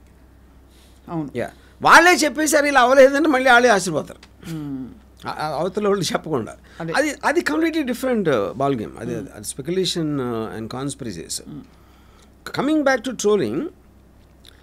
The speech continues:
Speaker 2: ఇప్పుడు నేను చ-, అంటే the least, I mean, the best example I can give is, if he was ignored, none of this would have happened అంటున్నాను.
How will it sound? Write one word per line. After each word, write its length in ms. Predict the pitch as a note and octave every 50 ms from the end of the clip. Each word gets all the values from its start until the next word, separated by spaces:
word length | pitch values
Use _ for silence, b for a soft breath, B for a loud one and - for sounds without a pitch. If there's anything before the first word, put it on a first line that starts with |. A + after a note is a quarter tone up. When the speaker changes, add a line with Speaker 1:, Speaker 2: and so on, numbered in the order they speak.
| b b b b _ _ -
Speaker 2:
ఇప్పుడు 540 | G#3 G3 - C4 C#4 C#4 C4+ C4+ C4 A3+ - - - _ _ _ - - - _ - - _ _ - - - D#3
నేను 220 | E3 E3+ E3 D3+ -
చ-, 20 | -
అంటే 300 | - B2 D3+ D#3+ C#3 E2+ G#2+ A#2+
the 160 | C#3 C3+ B2 G#2+ G#2+ G#2 - - - - -
least, 440 | A#2 B2 C#3+ A3+ C#4 C#4 - - - -
I 80 | E3 E3
mean, 120 | D3+ C3
the 140 | - A2+ G2
best 420 | - G3 B3 - - - D4 A#3
example 360 | G3 G3+ B3 B3 B3 A3 A3+
I 160 | A3 G#3 F#3 F3
can 180 | - F#3 F3+
give 240 | E3+ C#3 C#3 A#2+ F#2+
is, 220 | F#2 C3 A3 F4 G4+ - - b b b b b b b -
if 100 | A#3+ A3
he 100 | C4+ C#4
was 140 | C#4+ B3+ G#3
ignored, 440 | G#3+ G#3+ G3+ A#3 C#4+ E4+ F4+ F4
none 200 | D4+ C4 C4 C4+
of 80 | C#4 C#4
this 160 | A3+ C4 B3
would 120 | - B3 B3+
have 160 | B3 A#3 A3+
happened 240 | A3+ A3+ A#3 A3+ F#3+
అంటున్నాను. 300 | E3 C#3 - - C2 -